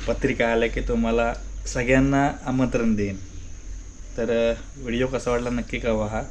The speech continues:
आणि चॅनलवर तुम्ही चॅनल सबस्क्राईब करा. भेटू अशाच एका नवीन व्हिडिओमध्ये. आता थोडं काम आहे, चाललो आहे, माझा कॅमेरा पण सर्व्हिस करायचा आहे. आणि आपला एक मित्र आहे, अ, तो नवीन कॅमेरा घेणार आहे,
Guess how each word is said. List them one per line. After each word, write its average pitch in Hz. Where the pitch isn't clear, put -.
आणि 113
चॅनलवर 110
तुम्ही 113
चॅनल 110
सबस्क्राईब 113
करा. 107
भेटू 107
अशाच 104
एका 107
नवीन 107
व्हिडिओमध्ये. 107
आता -
थोडं 110
काम 110
आहे, 101
चाललो 110
आहे, 110
माझा 110
कॅमेरा 104
पण 113
सर्व्हिस 92
करायचा 110
आहे. 117
आणि 107
आपला 101
एक 104
मित्र 120
आहे, 107
अ, 107
तो 123
नवीन 131
कॅमेरा 131
घेणार 104
आहे, 90